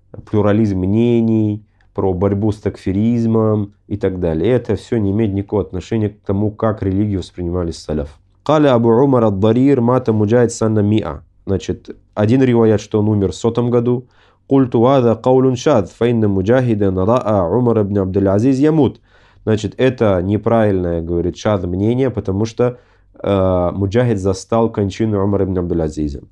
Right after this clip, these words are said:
Ва каля Абу Нуайм мата Муджахид ва хуа саджидун саната снатейни ва миа.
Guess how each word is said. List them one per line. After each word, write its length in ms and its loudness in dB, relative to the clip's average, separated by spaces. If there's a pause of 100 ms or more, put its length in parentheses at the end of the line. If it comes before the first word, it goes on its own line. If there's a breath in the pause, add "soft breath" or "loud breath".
(180 soft breath)
Ва 100 0
каля 340 2
Абу 160 2
Нуайм 360 2
мата 320 0
Муджахид 600 0
ва 100 0
хуа 180 2
саджидун 540 0
саната 400 0
снатейни 500 0
ва 140 2
миа. 360 -2